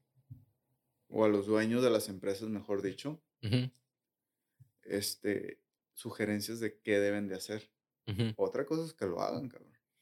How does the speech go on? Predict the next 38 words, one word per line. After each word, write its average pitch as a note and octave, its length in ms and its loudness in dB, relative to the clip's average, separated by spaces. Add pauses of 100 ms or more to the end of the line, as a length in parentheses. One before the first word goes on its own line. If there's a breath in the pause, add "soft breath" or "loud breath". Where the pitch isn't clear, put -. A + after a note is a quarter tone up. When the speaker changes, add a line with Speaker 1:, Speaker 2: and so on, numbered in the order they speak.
(220)
Speaker 2:
No, D3+ 180 6
y B2 120 8
el A2 140 6
tema, B2 520 6
eh, A2+ 200 -4
digo, A#2 340 8
no A2 120 8
sé A2+ 120 4
si B2 180 6
es A#2+ 360 8
tu A#2+ 120 2
caso, C#3+ 480 6
pero A#2 500 8
pasa G#2+ 220 6
mucho B2 300 6
con C3 140 6
los B2 140 4
consejeros A#2+ 720 4
o A2 120 2
con G2+ 240 2
los, F2+ 460 -2
este, F#2+ 680 -2
que G2+ 100 2
ahorita G2 200 4
está A2 200 0
como B2 180 2
muy G#2 160 2
en A2 120 4
boga A2 200 6
el G#2+ 120 2
tema A2+ 240 4
de A2+ 80 6
los, F#2+ 420 2 (600 soft breath)
eh, - 220 -8
de G#2 100 4
los G2+ 220 8
coaches, F3 540 8
que G2+ 280 4